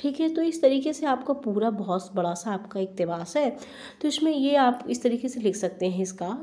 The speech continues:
कि मुंदरजा झेल इकतबास या ये बाला इकतबास है ना, नीचे दिया गया, यानी कि बाला इकतबास, मुंदरजा झेल इकतबास हमारी पढ़ी हुई किताब अदबी सिपारे के सबक, ठीक है।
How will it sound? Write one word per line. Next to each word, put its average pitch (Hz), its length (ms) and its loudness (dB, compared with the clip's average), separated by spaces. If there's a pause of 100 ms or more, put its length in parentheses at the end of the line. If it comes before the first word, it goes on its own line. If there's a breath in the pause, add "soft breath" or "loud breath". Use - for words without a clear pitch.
(120)
कि 220 200 4
मुंदरजा 190 460 4
झेल 185 220 -2
इकतबास 185 580 -2 (440 loud breath)
या 208 480 4 (280)
ये 220 200 2
बाला 185 320 4
इकतबास 202 600 -2 (140)
है 226 100 2
ना, 320 160 0
नीचे 196 300 4
दिया 190 240 4
गया, 196 160 2
यानी 190 280 4
कि 190 140 0
बाला 175 220 0
इकतबास, 175 520 -4
मुंदरजा 190 420 4
झेल 175 200 0
इकतबास - 180 -6 (360)
हमारी 190 480 4 (440 loud breath)
पढ़ी 330 220 6
हुई 330 180 4
किताब 247 480 2
अदबी 208 220 2
सिपारे 180 460 2
के 185 140 2
सबक, 165 420 -2 (640 soft breath)
ठीक 277 200 -4
है। 330 180 4